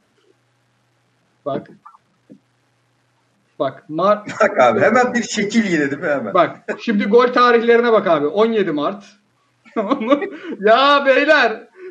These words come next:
Speaker 1: Bak, çocuk yatana kadar Cagne geldi, görüyor musun? Biz de böyle. <laughs> Bak. Altı Nisan. Bir ay geçti, görüyor musun? Bak. Hala duruyor sarı.
Speaker 2: Ve
Speaker 1: Yani
Speaker 2: penaltılar
Speaker 1: on yedi
Speaker 2: oynanıyor.
Speaker 1: Aynen abi. Biz, biz şeyle konuşuyoruz ya.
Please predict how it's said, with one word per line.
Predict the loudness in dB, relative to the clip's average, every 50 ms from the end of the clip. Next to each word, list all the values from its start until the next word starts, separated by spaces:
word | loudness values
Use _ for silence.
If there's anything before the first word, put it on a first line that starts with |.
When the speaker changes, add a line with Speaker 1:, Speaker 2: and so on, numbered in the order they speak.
| -14 -8
Speaker 1:
Bak, | -6 -4 -4 -6 -6
çocuk | -8 -8 -8 -8 -6 -4 -4
yatana | -2 0 0 0 0 0 0
kadar | -2 -2 0 0 -2 0 -2
Cagne | -4 -4 -4 -4 -8 -8
geldi, | -6 -4 -4 -4 -4 -6 -6
görüyor | -4 -2 -2 -2 -2 -2
musun? | -4 -4 -6 -6 -6 -6 -6
Biz | -6 -2 0
de | 0 0 2
böyle. | 0 0 0 -2 -4 -4 -4 -4 -4 -8 -18 -20 -20 -12 -8 -8 -8 -6 -6 -8 -8 -6
<laughs> | -6 -8 -8 -8 -12 -8 -4 -4 -4 -4 -6 -14 -18 -8 _ 0
Bak. | 0 0 0 0 -4 -6 -6 -6 -8 -10 -12 -12 -12 _ -20 -20 -20 -20 _ _ _ _
Altı | 0 2 4 4 2 2 0 -2 -2
Nisan. | -2 -4 -4 0 2 2 2 2 0 -4 -6
Bir | 0 2 4 4
ay | 4 2 0
geçti, | -4 -6 -6 -8 -10 -10 -8
görüyor | -6 -6 -6 -6 -6
musun? | -6 -6 -6 -6 -6 -4 -4
Bak. | -6 -6 -6 -10
Hala | -6 -2 0 0 2 2 2 2 2 2
duruyor | 2 0 2 2 0 0
sarı. | 0 -4 -4 -2 -2 -4 -4 -6 -14 _ _ _ _ _ -18 -6 0
Speaker 2:
Ve | 0
Speaker 1:
Yani | 2 2
Speaker 2:
penaltılar | 4 4 4 4 4 4 4 4 4 4 2
Speaker 1:
on | 2
yedi | -2 -8 -8
Speaker 2:
oynanıyor. | -8 -6 -6 -6 -8 -8 -8 -12 -16 -16 -16 -16 -16 -14 -12
Speaker 1:
Aynen | -8 -6 -6 -4 -4 -4 -4
abi. | -2 -2 -2 -2 -2 -4 -6 -6 -8 -10 -16
Biz, | -18 -18 -20 _
biz | -20 -20 -16 -12 -12 -12 -10 -10
şeyle | -10 -10 -10 -10 -10
konuşuyoruz | -10 -10 -10 -10 -10 -8 -8 -8 -6 -6 -8 -10 -10
ya. | -10 -12 -12 -14